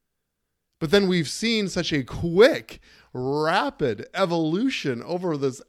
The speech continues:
last eight, nine, ten years of the politician Hillary Clinton shifting.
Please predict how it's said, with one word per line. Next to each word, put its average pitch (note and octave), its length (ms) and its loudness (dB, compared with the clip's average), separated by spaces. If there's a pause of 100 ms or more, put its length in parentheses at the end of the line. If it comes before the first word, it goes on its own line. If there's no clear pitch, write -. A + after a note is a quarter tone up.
(160)
last E3 520 -2
eight, F3+ 280 -4
nine, D3+ 260 -6
ten C#3+ 280 -8
years C#3 600 -8 (300)
of D#3 160 -4
the D3 100 0
politician G3 920 -6 (180)
Hillary F3+ 480 -4
Clinton B2+ 640 -10 (1400)
shifting. A#2 760 -8